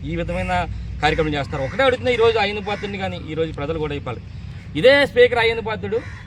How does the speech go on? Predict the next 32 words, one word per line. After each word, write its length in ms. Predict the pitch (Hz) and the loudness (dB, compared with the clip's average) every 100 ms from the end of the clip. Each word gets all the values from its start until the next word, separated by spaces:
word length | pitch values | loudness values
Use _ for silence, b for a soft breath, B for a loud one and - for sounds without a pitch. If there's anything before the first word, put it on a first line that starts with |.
| - | -10
మరి 160 | 165 175 | -8 -4
నర్సీపట్నంలో 800 | 160 - 226 226 220 208 220 269 | -4 -2 0 -2 -2 -2 0 0
రోడ్ల 360 | 175 180 202 214 | -2 -4 -4 -4
మీద 200 | 185 165 | -4 -4
బహిరంగ 580 | 214 165 190 214 208 214 | -2 -2 -2 -4 -6 -6
డ్యాన్స్ 320 | 160 180 175 | -4 -4 -4
వేయలేదని 340 | 165 160 156 | -4 -4 -6
చెప్పుడుతా. 360 | 131 123 - 120 - - - - - 156 | -8 -10 -14 -14 -16 -18 -18 -16 -8 -4
అప్పుడు 160 | 175 | -2
ఏం 80 | 226 | -2
కేసులు 320 | 190 220 240 | 0 0 2
ఎవరో 180 | 226 226 | 2 0
పెట్టలేదే, 460 | 190 - 220 202 190 - - - - | -2 -4 -4 -6 -10 -14 -16 -16 -6
కేసులు 320 | 160 220 247 226 | -2 0 0 0
లేవే. 300 | 220 220 - - - | 0 -2 -10 -14 -4
మరి 120 | 196 | 0
ఆయన 280 | 202 247 262 | 4 4 4
డ్యాన్సులు 380 | 226 247 262 262 | 6 6 6 2
వేయొచ్చు. 440 | 262 - 214 202 - - - 185 | 2 -2 -4 -6 -8 -16 -10 -8
మరి 100 | 185 | 0
గ్రామాల్లో 500 | 180 214 254 254 254 | 4 6 6 4 4
గ్రామదేవత 460 | 202 214 226 240 | 4 2 4 4
సందర్భంగా 600 | 220 220 220 208 214 214 | 2 -4 -4 -6 -4 -2
పార్టీలతో 480 | 233 202 185 208 208 | 0 2 0 0 -6
సంబంధం 340 | 185 190 196 190 | -4 -4 -2 -2
లేకుండా 260 | 180 208 | -2 -2
గ్రామాల్లో 500 | 165 170 202 208 269 B B 139 | 0 2 2 -2 -4 B B -8
ఒక 120 | 147 156 | -4 2
పాటగా 260 | 180 254 | 4 4
డ్యాన్స్ 280 | 240 233 226 | 6 4 2
చేస్తే 240 | 226 - 277 - - - | -2 -2 -6 -6 -14 -8
వైఎస్ఆర్ 420 | 139 202 226 214 | -4 -4 -4 -6